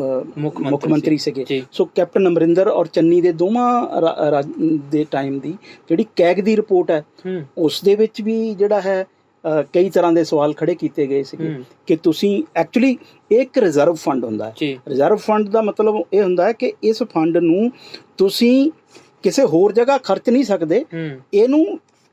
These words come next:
Speaker 2: ਇਨਵੈਸਟ ਕਰ ਸਕਦੇ ਹੋ
Speaker 1: ਬਿਲਕੁਲ।
Speaker 2: ਕਿ ਤਾਂ ਕਿ ਉਸ ਪੈਸੇ ਦਾ ਵਿਆਜ ਆਏ
Speaker 1: ਹੂੰ।
Speaker 2: ਤੇ ਉਹ ਪੈਸਾ ਤੁਹਾਡੇ ਕੋਲ ਵਧੇ।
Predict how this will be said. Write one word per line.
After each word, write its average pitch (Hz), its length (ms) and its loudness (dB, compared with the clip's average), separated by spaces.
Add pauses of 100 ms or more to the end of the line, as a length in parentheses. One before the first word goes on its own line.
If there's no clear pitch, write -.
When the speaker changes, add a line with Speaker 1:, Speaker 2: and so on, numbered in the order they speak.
(340)
Speaker 2:
ਇਨਵੈਸਟ 220 400 2
ਕਰ 165 160 0
ਸਕਦੇ 117 340 -12
ਹੋ 110 160 -16
Speaker 1:
ਬਿਲਕੁਲ। 139 320 -12 (240)
Speaker 2:
ਕਿ 220 180 4
ਤਾਂ 202 360 -2
ਕਿ 240 260 0 (240)
ਉਸ 240 200 0 (100)
ਪੈਸੇ 208 480 0
ਦਾ 170 420 -4 (300)
ਵਿਆਜ 131 380 0
ਆਏ 214 200 0
Speaker 1:
ਹੂੰ। 165 360 -14
Speaker 2:
ਤੇ 233 80 2
ਉਹ 226 180 4
ਪੈਸਾ 202 280 0
ਤੁਹਾਡੇ 165 300 -4
ਕੋਲ 214 200 -4 (380)
ਵਧੇ। 156 260 0